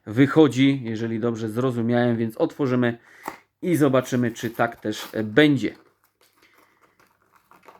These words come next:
Ja jeszcze potrzebuję troszkę greckich kart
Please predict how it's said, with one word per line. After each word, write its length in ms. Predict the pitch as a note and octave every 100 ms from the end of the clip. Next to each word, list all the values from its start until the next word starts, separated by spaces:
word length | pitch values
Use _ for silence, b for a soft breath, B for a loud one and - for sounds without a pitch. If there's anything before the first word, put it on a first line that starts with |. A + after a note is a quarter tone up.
| _ - - - - _ b b b b b
Ja 120 | B2+
jeszcze 320 | C3 B2+ - A#2
potrzebuję 720 | B2 - A#2 A#2 B2 A#2 A2 - _ - - _
troszkę 400 | - A#2+ A#2 A2+
greckich 720 | G#2+ A#2 A#2 - G#2+ - - _ _ _ _ _ _ _ _ _ _ _ _ _ _ _ _ _ _ -
kart 320 | C3+ B2+